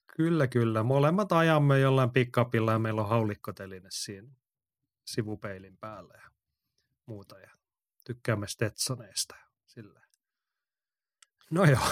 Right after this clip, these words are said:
<laughs> se siitä. Mutta otetaan hei pääkortilla vielä yksi erittäin hyvä matsi ennen tota Tsarukian Ismagulov-matsia. Amir Albazi vastaan Alessandro Costa. Ja Albazihan nyt on tommonen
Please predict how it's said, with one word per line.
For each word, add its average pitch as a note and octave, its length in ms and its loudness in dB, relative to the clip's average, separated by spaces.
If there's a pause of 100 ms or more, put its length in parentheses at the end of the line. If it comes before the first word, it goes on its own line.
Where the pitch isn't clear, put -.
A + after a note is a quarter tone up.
(300)
<laughs> - 240 -20
se - 260 0
siitä. - 480 -4 (720)
Mutta F#3 180 6
otetaan G#3+ 380 4
hei F3+ 140 6
pääkortilla C3 680 6
vielä C#3 140 6
yksi C#3+ 240 4
erittäin C3+ 920 2 (240)
hyvä B2+ 180 6
matsi A2+ 380 -2
ennen C3 280 6
tota G#2+ 220 -2
Tsarukian A#2+ 560 4
Ismagulov-matsia. G#2+ 1040 0 (460)
Amir A#3 300 4
Albazi A#2 560 4 (100)
vastaan D3 280 4
Alessandro C3+ 460 4
Costa. - 420 2 (1400)
Ja D3+ 100 2
Albazihan B2+ 680 4
nyt D3 200 2
on D#3+ 80 4
tommonen D#3+ 440 4